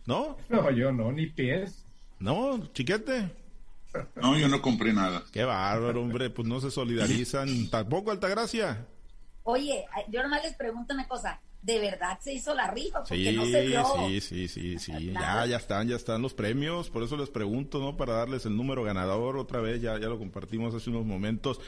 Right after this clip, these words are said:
Speaker 1: el doce once cuatrocientos noventa y siete, el que tenga el cachito, mm, doce once cuatrocientos noventa y siete es el que se llevó a la casa,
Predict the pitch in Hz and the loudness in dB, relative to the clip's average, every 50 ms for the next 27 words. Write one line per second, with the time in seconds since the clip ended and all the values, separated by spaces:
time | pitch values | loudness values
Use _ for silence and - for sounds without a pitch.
0 | - - - - - - - 104 98 101 101 104 131 147 156 - 165 160 151 143 | -12 -10 -10 -12 -12 -10 -6 -2 -2 0 2 2 2 0 0 0 0 0 0 0
1 | 151 156 147 - 175 - 147 131 110 107 104 - 135 127 127 120 151 123 135 127 | -2 -4 -4 -4 -4 -4 -4 -4 -4 -4 -4 -2 -2 -4 -2 -2 -2 -2 -2 -2
2 | 113 110 104 92 - 92 87 - - 107 107 113 110 107 - 110 98 - - 101 | 0 -2 -2 -2 -2 -4 -4 -2 0 0 2 2 0 0 -2 -4 -2 -2 -2 -2
3 | - 120 123 127 127 131 120 - 107 98 - - 139 143 - - 180 196 208 - | -2 0 0 0 0 -2 -2 -2 -4 -4 -2 -2 -4 -2 -2 -4 -4 -4 -4 -6
4 | - - 110 107 107 107 107 117 123 131 127 - 135 131 127 131 135 139 131 - | -6 -4 0 0 2 2 2 0 0 -2 -2 -2 -2 0 0 0 -2 -4 -4 -4
5 | - 147 143 139 - 110 92 - 95 90 120 120 110 - 123 117 92 92 92 76 | -2 -2 -2 -2 -4 -4 -4 -4 -4 -4 -2 -2 -2 -2 -2 -2 -2 -2 -2 -2
6 | 90 90 - 135 139 143 - 131 113 113 101 - 95 85 92 87 87 92 104 110 | -4 -2 -2 -4 -4 -4 -4 -4 -4 -4 -6 -6 -6 -6 -4 -4 -2 -2 0 0
7 | 117 107 104 - - 110 113 - 127 123 117 | 0 -2 -2 -2 -2 -2 -2 0 -2 -2 -2